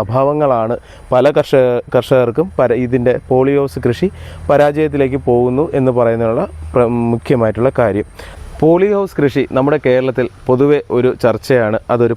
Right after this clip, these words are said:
പരാജയമാണ് എന്നുള്ളത് കാരണം. അതിന് പ്രധാനമായിട്ടും നമ്മുടെ കാലാവസ്ഥ, അതുപോലെ തന്നെ രണ്ടാമതായിട്ട് ആദ്യം വരുന്ന മുതൽ മുടക്കാണ്. ഈ പരാജയത്തിൽ നിന്നാണ് മടവൂർ കാർഷിക കൂട്ടായ്മ ഇത്, ആ, ഒരു ആശയം മുന്നോട്ട് വയ്ക്കുകയും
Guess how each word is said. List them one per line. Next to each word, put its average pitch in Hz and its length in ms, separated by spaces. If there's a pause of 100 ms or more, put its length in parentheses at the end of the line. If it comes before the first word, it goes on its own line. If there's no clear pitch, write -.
പരാജയമാണ് 117 760 (100)
എന്നുള്ളത് 104 420
കാരണം. 90 280 (360)
അതിന് 143 200 (120)
പ്രധാനമായിട്ടും 147 760
നമ്മുടെ 131 300
കാലാവസ്ഥ, 120 520 (280)
അതുപോലെ 123 340
തന്നെ 120 200
രണ്ടാമതായിട്ട് 120 720 (200)
ആദ്യം 120 300
വരുന്ന 117 240 (100)
മുതൽ 117 280
മുടക്കാണ്. 92 420 (580)
ഈ - 20 (320)
പരാജയത്തിൽ 156 720
നിന്നാണ് 135 300 (120)
മടവൂർ 135 320
കാർഷിക 127 380
കൂട്ടായ്മ 110 520 (220)
ഇത്, 117 140 (540)
ആ, 107 40 (520)
ഒരു 123 120 (240)
ആശയം 123 300
മുന്നോട്ട് 117 360
വയ്ക്കുകയും 107 440